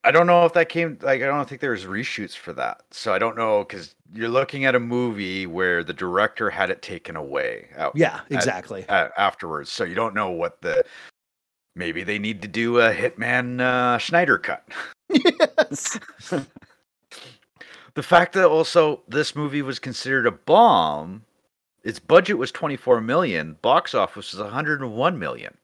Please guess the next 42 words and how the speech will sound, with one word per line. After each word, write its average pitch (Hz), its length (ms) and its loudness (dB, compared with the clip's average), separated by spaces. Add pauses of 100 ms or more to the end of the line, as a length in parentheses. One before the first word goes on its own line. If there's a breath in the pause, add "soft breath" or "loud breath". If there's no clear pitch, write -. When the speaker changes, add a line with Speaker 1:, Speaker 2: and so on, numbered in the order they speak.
(1400)
Speaker 2:
That - 140 -6
sounds, 302 340 0 (520)
uh, 123 140 -8
uh, 113 140 -8
like 110 320 -6
they 123 80 -2
got 120 200 0
their 110 100 -4
money. 214 360 2 (640)
Speaker 1:
Yeah. 143 300 4 (800)
Speaker 2:
I 156 100 4
don't 208 120 6
know. 220 80 2 (240 loud breath)
It's 190 160 4
got, 302 260 4
like, 165 160 4
it's 165 120 0
got 247 160 6
a 165 40 4
six - 300 2
and 147 80 0
a 127 40 0
half, 123 460 -2 (800)
six 175 200 2
and 160 80 4
a 151 40 4
half 139 120 0
out 139 120 2
of 113 80 -2
ten 120 360 -2
rating 120 380 0
on 104 120 -4
I 117 120 0
M 117 100 -2
D 104 100 -4
B, 135 200 2
which 113 220 -4
really 135 260 2
isn't 85 180 -10
bad 110 280 -2
for 82 180 -8
a, 80 80 -12